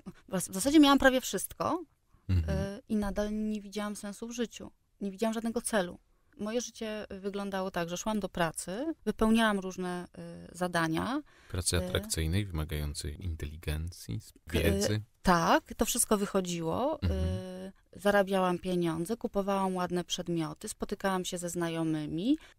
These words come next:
Speaker 1: i dalej czułam pustkę.
Speaker 2: Mhm.
Speaker 1: I nie miałam pojęcia, y, <laughs> co zrobić. Nie miałam pojęcia, gdzie się zwrócić. Y, już wykorzystałam naprawdę wszystko.
Speaker 2: O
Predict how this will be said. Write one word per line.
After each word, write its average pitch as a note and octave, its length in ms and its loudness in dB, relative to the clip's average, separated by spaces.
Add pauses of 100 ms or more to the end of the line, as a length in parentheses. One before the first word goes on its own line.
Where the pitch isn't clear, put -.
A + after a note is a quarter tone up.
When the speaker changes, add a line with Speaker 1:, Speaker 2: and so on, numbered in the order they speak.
Speaker 1:
i F3 100 -20
dalej F#3 260 -6
czułam G#3 200 -8
pustkę. - 420 -14 (600)
Speaker 2:
Mhm. D#2+ 360 -6 (460)
Speaker 1:
I F#3+ 100 0
nie F#3+ 160 2
miałam F#3 260 0
pojęcia, E3+ 480 -6 (140)
y, D#3+ 280 -14
<laughs> - 680 -6 (240)
co F#3+ 160 2
zrobić. E3 460 -8 (500)
Nie F#3 160 -6
miałam A3 180 2
pojęcia, G#3 380 2
gdzie F#3 180 -4
się F#3+ 140 -2
zwrócić. E3+ 540 -8 (380)
Y, F3 180 -18
już F3+ 160 -8
wykorzystałam E3 540 -8
naprawdę E3+ 380 -10
wszystko. - 400 -12 (580)
Speaker 2:
O E2 360 0